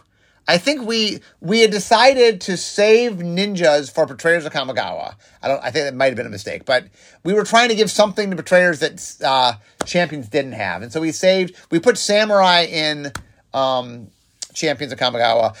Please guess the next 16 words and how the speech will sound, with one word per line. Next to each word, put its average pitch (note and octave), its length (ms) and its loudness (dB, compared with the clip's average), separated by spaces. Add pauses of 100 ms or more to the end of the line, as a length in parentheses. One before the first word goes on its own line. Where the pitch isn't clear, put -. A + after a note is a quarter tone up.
but D#3+ 120 4
we E3 120 0
saved F#3 360 0
ninjas. B2 300 -6
So D#3+ 120 -4
one A3 180 0
of A#3 80 -4
the G#3 80 0
big F3+ 380 0
things G#3 560 0
of E3+ 80 4
Betrayers E3 380 2
of - 40 -4
Kamigawa C#3+ 480 4
was A#2+ 200 -8
ninjas. A2+ 500 -12